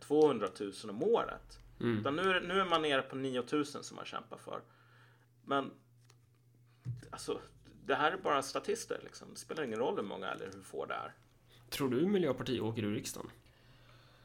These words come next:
Speaker 1: Inshallah, om Gud vill.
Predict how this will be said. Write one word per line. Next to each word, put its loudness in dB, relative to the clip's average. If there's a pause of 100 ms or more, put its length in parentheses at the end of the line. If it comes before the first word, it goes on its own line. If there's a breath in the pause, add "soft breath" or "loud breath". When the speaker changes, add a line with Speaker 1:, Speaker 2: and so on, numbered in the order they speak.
(320 soft breath)
Speaker 1:
Inshallah, 6 (180 loud breath)
om -2
Gud 8
vill. 8